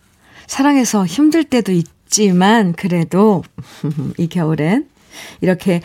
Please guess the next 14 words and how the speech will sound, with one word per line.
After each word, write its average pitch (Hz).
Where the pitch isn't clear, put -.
내 185
마음 170
온통 196
가득 196
채워줄 226
누군가가 151
참 220
많이 165
그리워지는 165
것 -
같습니다. 156
그쵸? 247
<laughs> 208
김혜경님? 202